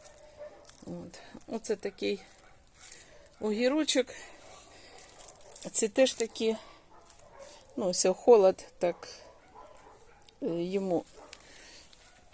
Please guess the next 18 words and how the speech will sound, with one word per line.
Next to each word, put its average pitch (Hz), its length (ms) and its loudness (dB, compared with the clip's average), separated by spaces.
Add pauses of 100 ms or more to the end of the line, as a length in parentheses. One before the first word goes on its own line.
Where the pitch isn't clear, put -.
(480)
мабуть, 175 360 -2
холодно 170 460 0
було 175 240 -4
просто-напросто. 180 960 -6 (1500)
Отакі 330 280 0
справи. 190 500 4 (1300)
Кальцієвою 214 480 2
селітрою 208 560 2
підживили, 254 680 0
я 208 120 4
чайну 208 400 0
ложку 247 420 0
на 190 160 0
десять 196 320 0
літрів 190 560 -2
води, 180 480 -2 (1400)
е, 190 380 0
розвела 247 640 2